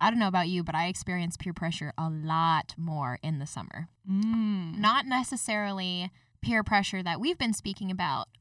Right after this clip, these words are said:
Speaker 1: but what I like to call indirect peer pressure.
Speaker 2: Ooh, tell me more.
Speaker 1: So, indirect peer pressure for me is that feeling when,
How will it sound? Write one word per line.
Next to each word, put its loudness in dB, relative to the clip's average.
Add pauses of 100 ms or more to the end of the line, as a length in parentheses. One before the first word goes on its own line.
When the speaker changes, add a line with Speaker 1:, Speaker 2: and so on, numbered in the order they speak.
Speaker 1:
but -2 (180)
what -2
I 4
like -2
to -8
call 0
indirect -2
peer -10
pressure. -10 (220)
Speaker 2:
Ooh, -2
tell -4
me 4
more. -2 (160)
Speaker 1:
So, 2 (460)
indirect 2
peer 0
pressure -2 (540)
for 2
me 4 (440)
is 0
that 6
feeling -2 (360)
when, 2